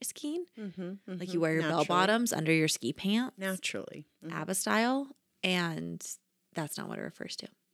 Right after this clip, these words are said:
Speaker 1: Like hot toddies. Like we're talking about, like, hot toddies.
Speaker 2: Mm-hmm. Were you a little disappointed when it didn't involve abba pants?
Speaker 1: I, I mean, my type of après ski will always involve abba pants. <laughs>
Speaker 2: And a disco light.
Speaker 1: That's
Speaker 2: A
Speaker 1: right.
Speaker 2: disco ball.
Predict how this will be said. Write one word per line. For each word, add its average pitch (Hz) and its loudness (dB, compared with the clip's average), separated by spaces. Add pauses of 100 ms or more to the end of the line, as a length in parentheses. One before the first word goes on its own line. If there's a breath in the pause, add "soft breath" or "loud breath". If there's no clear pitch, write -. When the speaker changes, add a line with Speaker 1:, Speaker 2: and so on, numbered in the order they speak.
Speaker 1:
Like 170 -4
hot - 4
toddies. 127 2
Like 160 2
we're 165 6
talking 160 -2
about, 151 0
like, 156 -2
hot - -2
toddies. - -8
Speaker 2:
Mm-hmm. 185 -10 (1000 soft breath)
Were 202 6
you 202 12
a - 10
little 175 10
disappointed 151 2
when 147 2
it - -2
didn't 143 -4
involve 196 6
abba 208 6
pants? 320 6
Speaker 1:
I, 311 8 (440)
I 233 2
mean, 233 2
my 160 0
type 165 -2
of 151 -2
après 156 -4
ski - -4
will 160 -2
always 226 0
involve - -4
abba 170 -2
pants. 214 4
<laughs> 202 6
Speaker 2:
And - 2
a 214 6
disco 180 2
light. 165 4 (200)
Speaker 1:
That's 226 2
Speaker 2:
A 214 0
Speaker 1:
right. 247 2
Speaker 2:
disco 196 -2
ball. 185 0